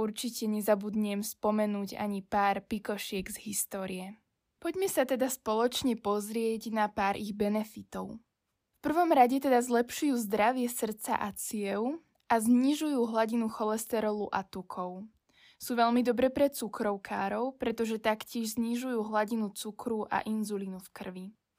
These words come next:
Dokonca chránia pred rakovinou hrubého čreva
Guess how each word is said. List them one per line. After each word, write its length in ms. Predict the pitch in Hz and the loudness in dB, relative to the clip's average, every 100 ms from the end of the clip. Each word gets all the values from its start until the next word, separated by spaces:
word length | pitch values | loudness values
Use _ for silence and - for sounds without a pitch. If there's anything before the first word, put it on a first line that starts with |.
| _ _ 202 | _ _ -4
Dokonca 720 | 202 247 262 359 311 - 240 240 | 2 2 2 2 2 2 2 2
chránia 480 | 254 233 262 277 | 2 2 4 0
pred 240 | 262 220 202 | 0 -2 2
rakovinou 640 | 208 220 277 247 240 214 | 2 0 -2 -4 -2 0
hrubého 480 | 233 226 247 254 208 | 0 0 0 0 -2
čreva 400 | - 220 214 | -6 -6 0